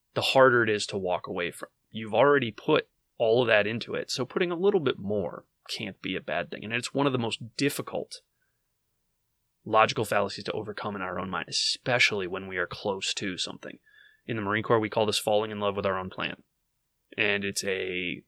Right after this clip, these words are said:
it's something that we are cautioned against all the time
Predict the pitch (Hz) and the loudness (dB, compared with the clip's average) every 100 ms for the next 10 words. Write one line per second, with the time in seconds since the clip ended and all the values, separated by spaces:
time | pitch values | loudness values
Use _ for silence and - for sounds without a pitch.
0 | _ - - - 131 123 110 107 98 - | _ -6 -4 0 -2 -2 -4 -4 -4 -4
1 | - 117 120 104 - - - 98 87 - | -2 -2 -2 -4 -8 -10 -6 -2 -2 -4
2 | - _ _ - 117 123 110 85 - | -8 _ _ 2 6 6 2 -4 -8